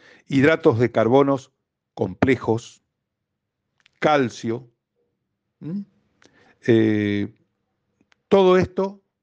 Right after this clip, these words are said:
nos aporta la cebada. En cien gramos tenemos diez gramos de proteína. En cien gramos,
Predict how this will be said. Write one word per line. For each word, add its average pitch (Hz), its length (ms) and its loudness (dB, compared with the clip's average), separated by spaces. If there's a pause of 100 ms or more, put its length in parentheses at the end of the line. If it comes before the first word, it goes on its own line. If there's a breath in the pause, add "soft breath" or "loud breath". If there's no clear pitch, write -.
(300)
nos 135 220 -10
aporta 127 460 0
la 110 140 0
cebada. 98 560 -10 (200)
En 156 280 -4
cien 202 420 0
gramos 135 640 -2 (800)
tenemos 131 600 0 (460)
diez 123 280 0
gramos 127 280 2
de 117 100 0
proteína. 90 600 -8 (1700 soft breath)
En 135 760 0 (480)
cien 180 300 -2
gramos, 185 460 0